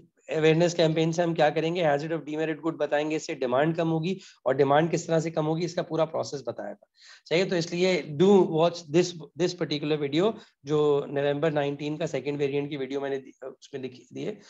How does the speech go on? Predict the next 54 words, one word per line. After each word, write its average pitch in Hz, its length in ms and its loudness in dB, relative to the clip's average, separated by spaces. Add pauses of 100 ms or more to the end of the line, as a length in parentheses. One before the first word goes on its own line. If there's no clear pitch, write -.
(220)
उसको - 180 -2
जरूर 160 280 6
देखो, 180 240 2
because 165 300 0
ये 143 100 2
वाला 147 160 4
question 147 460 -6
important 131 460 -4
है। 226 140 -2 (380)
Basically 226 360 2
पूरा 269 160 4
question 269 380 0
important 226 380 0
नहीं 247 160 -2
है, 220 60 0
लेकिन 190 220 -4
ये 185 200 0
बात 214 260 0
कि 240 80 -8
awareness 180 520 0
campaign 175 440 -2
के 185 80 -8
through 175 200 -6
इस 160 160 -4
चीज 165 100 -6
को 180 100 -2
कैसे 180 240 -4
control 151 340 -4
किया 156 180 -2
जा 131 140 0
सकता 139 300 -4
है, 233 140 -4 (340)
ये 139 80 -2
चीज 160 200 -2
आपने 156 220 2
बहुत, 147 480 0
ये 143 140 -4
चीज 151 260 -4
पढ़नी 131 280 0
है 117 60 0
आपने 113 220 -6
लास्ट 98 280 -12
में। - 80 -20 (520)
So - 60 -6
यहाँ 190 240 6
पर 202 140 4
आप 185 120 4
awareness 165 380 2
campaign 185 320 -2
वाला 180 200 -2
और 165 60 0
minimum 147 300 -2
price 135 260 -6
वाला 135 180 0